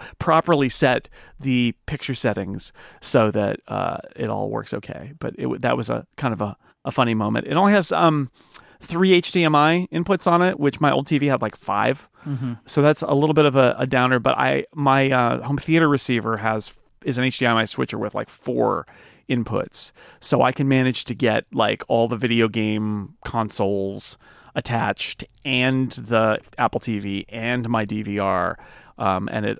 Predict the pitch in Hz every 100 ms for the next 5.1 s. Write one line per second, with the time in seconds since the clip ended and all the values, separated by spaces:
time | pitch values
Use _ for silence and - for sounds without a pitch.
0 | - 110 101 95 - _ 101 92 95 131
1 | 123 - 127 147 135 - 147 - 123 110
2 | - 117 107 - - - - - - -
3 | - - - 120 113 113 104 104 - -
4 | - - - - - - - 143 135 -
5 | -